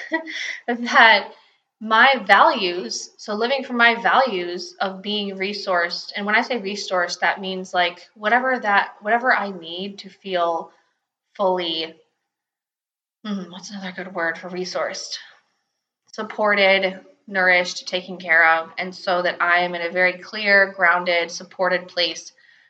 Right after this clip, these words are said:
for when I work with my clients, and I'm not coming from a place of lack or of needing more support for myself.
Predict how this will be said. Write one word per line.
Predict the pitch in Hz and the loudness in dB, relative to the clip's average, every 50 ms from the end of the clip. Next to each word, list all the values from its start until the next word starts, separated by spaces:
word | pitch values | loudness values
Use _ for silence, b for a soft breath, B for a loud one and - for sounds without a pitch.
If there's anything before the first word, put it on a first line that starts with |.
| b b _ | b b _
for | - 202 | -6 -2
when | 185 175 | 0 2
I | 170 170 165 | 2 2 2
work | 165 160 156 - | 2 -2 -2 -4
with | 170 - - | -10 -8 -4
my | 165 151 | -4 -4
clients, | - - - 135 135 90 80 - - _ _ - _ - | -4 -2 -2 -2 -2 -2 -4 -8 -14 _ _ -20 _ -10
and | 180 | -6
I'm | 165 165 170 | -6 -6 -4
not | 170 165 160 160 - - - - | 0 2 4 4 2 2 -4 -12
coming | - - 180 170 165 165 - | -12 -10 -10 -10 -10 -14 -14
from | - 170 165 | -16 -16 -16
a | 160 165 | -16 -18
place | - _ 160 151 156 - - - - - | -10 _ -8 -6 -6 -8 -14 -16 -8 -4
of | 160 139 127 - 101 98 | -4 -4 -4 -6 -12 -6
lack | - 165 151 156 156 147 - - - - _ _ | 4 6 8 8 8 6 4 -4 -16 -20 _ _
or | 190 185 185 165 170 160 156 - - | -8 -6 -4 0 0 0 0 0 0
of | 170 170 170 165 160 160 196 202 - _ _ _ _ _ _ _ _ _ _ _ _ _ _ _ _ _ _ _ _ _ _ - _ _ 269 | -2 0 0 0 -2 -4 -6 -14 -20 _ _ _ _ _ _ _ _ _ _ _ _ _ _ _ _ _ _ _ _ _ _ -20 _ _ -8
needing | 240 214 214 208 214 208 202 202 196 190 196 190 180 - - | -8 -6 -6 -6 -6 -4 -4 -4 -4 -4 -6 -8 -10 -10 -8
more | 214 202 196 185 180 | -4 0 2 2 2
support | 180 - 180 190 - 202 185 - - | 2 -2 -6 -6 -2 -2 -2 -2 -4
for | - 185 165 | -8 -6 -4
myself. | 151 151 - - 165 151 151 151 - - | -4 -6 -2 -2 -2 -2 0 -4 -10 -16